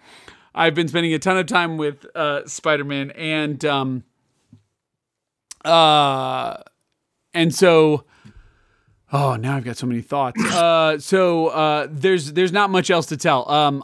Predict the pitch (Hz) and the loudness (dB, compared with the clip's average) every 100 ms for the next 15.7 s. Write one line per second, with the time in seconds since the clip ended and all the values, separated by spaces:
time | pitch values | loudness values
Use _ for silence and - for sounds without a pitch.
0 | - 165 175 170 170 165 - 180 226 269 | -2 0 0 0 0 -2 -2 0 2 2
1 | 302 285 - - - - 190 - 208 190 | 0 0 -4 -20 -20 -8 -6 -2 0 0
2 | 180 160 147 139 117 165 170 190 180 - | 0 2 0 -4 -6 -4 -2 -2 -2 -6
3 | - - 208 202 190 185 175 175 190 208 | -18 -4 -2 0 0 0 0 0 0 -2
4 | 196 175 151 156 147 165 247 - - - | -2 -4 -2 0 0 0 -2 -4 -12 -18
5 | _ - - _ _ _ 165 170 - 180 | _ -20 -20 _ _ _ 0 0 0 -6
6 | - 165 160 123 165 151 143 143 135 156 | -2 0 0 0 -2 -2 -4 -6 0 0
7 | 156 156 139 139 160 170 226 269 302 294 | 0 -2 -2 0 0 -2 -2 0 0 -2
8 | - _ _ _ _ _ _ _ _ _ | -8 _ _ _ _ _ _ _ _ _
9 | - 131 127 120 110 110 - - - _ | -6 -2 -2 -4 -6 -10 -16 -20 -20 _
10 | _ _ - - - - _ _ _ _ | _ _ -20 -20 -20 -20 _ _ _ _
11 | 117 104 90 - 120 _ _ _ _ _ | -20 -18 -18 -16 -18 _ _ _ _ _
12 | _ _ - 190 214 277 254 214 165 139 | _ _ -2 -2 0 0 0 0 2 0
13 | 123 127 110 117 120 107 - 127 113 98 | 0 -2 0 0 0 -2 -8 -4 -2 -2
14 | 190 220 160 170 139 131 135 120 110 127 | -2 -2 0 0 0 0 0 0 -2 0
15 | 151 190 - - - - | 0 2 0 -2 -6 -12